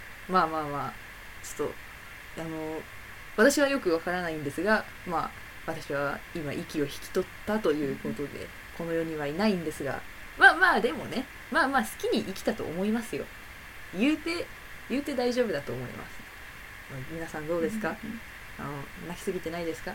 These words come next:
Speaker 1: 泣きすぎてたら、なんか会場の方でバスタオル貸し出しもやってるとかやってないとか、
Speaker 2: うんうんうんうん。
Speaker 1: なんかそんな話もあったんで、まあ多分ないと思うんですけど。
Speaker 2: <laughs> おうおうおう。
Speaker 1: まあまあね。まあまあまあ、でも、あの、いいんです。
Speaker 2: うんうん。
Speaker 1: あの、基本的に人は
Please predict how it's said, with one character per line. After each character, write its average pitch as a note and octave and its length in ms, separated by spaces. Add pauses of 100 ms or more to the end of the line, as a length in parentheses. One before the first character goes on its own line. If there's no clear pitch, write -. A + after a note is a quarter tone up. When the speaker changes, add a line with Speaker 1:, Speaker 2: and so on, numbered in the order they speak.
Speaker 1:
泣 F3+ 100
き - 60
す A3+ 100
ぎ G#3 60
て F#3 100
た D#3 140
ら、 D#3 240
な D#3+ 80
ん - 20
か D#3 180
会 E3+ 180
場 E3 160
の E3 80
方 F3 160
で E3 80
バ D#3+ 120
ス - 100
タ F3+ 100
オ E3 40
ル D#3 80
貸 - 180
し F3 40
出 E3+ 80
し E3 80
も D#3+ 140
や E3 80
っ - 20
て - 160
る E3+ 60
と D#3+ 100
か D#3 60
や D#3 80
っ D3+ 40
て - 120
な E3+ 80
い E3 40
と D#3+ 120
か、 - 80 (100)
Speaker 2:
う G3+ 40
ん - 20
う A3 40
ん A3 120
う F#3+ 100
ん - 40
う - 20
ん。 G#3+ 40
Speaker 1:
な F#3 60
ん - 20
か G3+ 60
そ G#3+ 140
ん E3+ 80
な F3 40
話 E3+ 340
も E3 120
あ E3 40
っ - 100
た E3 80
ん D3+ 100
で、 D3 140 (560)
ま F3 60
あ - 20
多 - 80
分 D#3+ 100
な E3 80
い D#3+ 60
と D#3 100
思 D3 80
う D3+ 40
ん D3 60
で D3 60
す - 80
け E3 80
ど。 - 80 (1300)
Speaker 2:
<laughs> F#3 40
お - 20
う - 20
お E3+ 260
う E3 40
お - 20
う。 - 40
Speaker 1:
ま G#3 120
あ - 20
ま - 140
あ F3+ 60
ね。 G#3+ 160 (200)
ま B3 140
あ A3 40
ま G#3+ 160
あ F#3+ 40
ま F#3 160
あ、 - 20
で A#3+ 100
も、 F#3+ 160 (200)
あ E3+ 60
の、 D3 120
い A#3+ 80
い - 20
ん F4+ 60
で D4 100
す。 - 180 (200)
Speaker 2:
う - 20
ん F#3+ 40
う - 20
ん。 - 60
Speaker 1:
あ E3 60
の、 D3+ 240 (540)
基 A3 80
本 F4+ 140
的 F#4+ 260
に F#4 220 (320)
人 G3 120
は B3 240